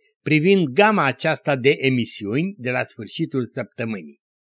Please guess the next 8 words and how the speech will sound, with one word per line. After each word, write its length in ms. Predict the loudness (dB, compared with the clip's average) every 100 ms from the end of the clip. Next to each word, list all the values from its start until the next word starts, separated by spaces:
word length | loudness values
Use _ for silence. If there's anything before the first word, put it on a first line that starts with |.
| _ _ _ _ _ _ _ _ _ 0
Pregătiți-vă 800 | 2 4 2 2 -2 -2 -2
și 180 | -2 -2
cu 140 | -2 -2
ceva 360 | 0 2 4
instrumente 800 | 4 2 0 -2 0 2 0 -2
de 200 | 0 0
scris, 480 | 0 -4 -4 -4 -4 -10 -16 _ _
deoarece, 960 | -2 2 4 2 0 -2 -6 -6 -8